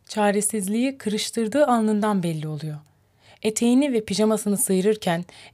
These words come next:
el ve ayak bileklerini açarken, içliğini iki eliyle kaldırıp sırtını, karnını açarken alnı hep kırışık kalıyor.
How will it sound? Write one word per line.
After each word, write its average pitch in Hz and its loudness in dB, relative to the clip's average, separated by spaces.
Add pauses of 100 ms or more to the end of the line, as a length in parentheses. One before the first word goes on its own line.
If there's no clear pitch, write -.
el 302 4
ve 302 8
ayak 269 4
bileklerini 226 0
açarken, 208 -2 (360)
içliğini 240 2 (100)
iki 240 -2
eliyle 208 4
kaldırıp 208 2
sırtını, 196 0
karnını 202 2
açarken 240 -2 (300)
alnı 254 2
hep - -8
kırışık - -4
kalıyor. 165 -6